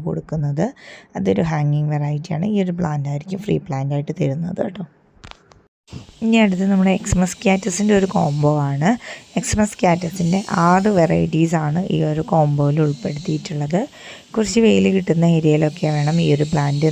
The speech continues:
നമ്മൾ നടാനായിട്ട്. അപ്പോൾ ഇതിന് ഒരുപാട് പൂക്കളുണ്ടായി ഇതുപോലെ നിറഞ്ഞ് നിൽക്കുന്നതായിട്ട് നമുക്ക് കാണാൻ പറ്റും. പെട്ടെന്ന് തന്നെ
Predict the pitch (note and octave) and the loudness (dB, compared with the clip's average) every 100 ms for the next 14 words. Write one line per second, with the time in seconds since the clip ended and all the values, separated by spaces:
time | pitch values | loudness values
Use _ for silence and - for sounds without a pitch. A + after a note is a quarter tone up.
0 | D3+ C#3+ D3 D3 C#3+ C#3 C#3+ C#3 C#3+ - | 2 0 2 0 0 0 -2 -4 -6 -4
1 | A#3 - - - - F#3 G3 F#3 F#3 E3 | -6 -6 -20 -20 -8 0 2 4 2 2
2 | D3 D3+ E3 F#3 - - D3+ D3 D3 D3 | 0 2 0 2 -2 0 0 2 2 0
3 | C#3+ C#3+ D3 D#3 D3 C#3 C#3+ D#3 E3+ A#3 | -2 0 0 0 0 0 -2 2 2 2
4 | - - - - - E3 C#3+ D3 D3 D3 | -4 -20 -20 -8 -6 -4 0 0 0 0
5 | D3 D3 - C#3 C#3 C#3 C3+ - G#3+ - | -4 -4 -4 -2 -2 -2 -2 -4 -8 -12
6 | - - - - - F3+ G#3+ A3 G#3 | -16 -16 -16 -12 -6 0 2 4 4